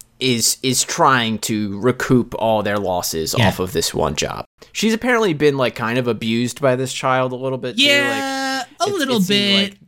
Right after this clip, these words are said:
Speaker 2: Like, this turns out this girl
Speaker 1: the, it seems like the kid kinda blackmails her into, like, doing shit. And
Speaker 2: Yeah, the girl is a little bit annoying, but only, like, she's just, like,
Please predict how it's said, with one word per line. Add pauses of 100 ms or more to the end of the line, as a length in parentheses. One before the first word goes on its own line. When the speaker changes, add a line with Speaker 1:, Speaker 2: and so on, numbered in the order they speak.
Speaker 2:
Like,
this
turns
out
this
girl
Speaker 1:
the,
it
seems
like
the
kid
kinda
blackmails
her
into,
like,
doing
shit.
And
Speaker 2:
Yeah,
the
girl
is
a
little
bit
annoying,
but
only,
like, (320)
she's
just,
like,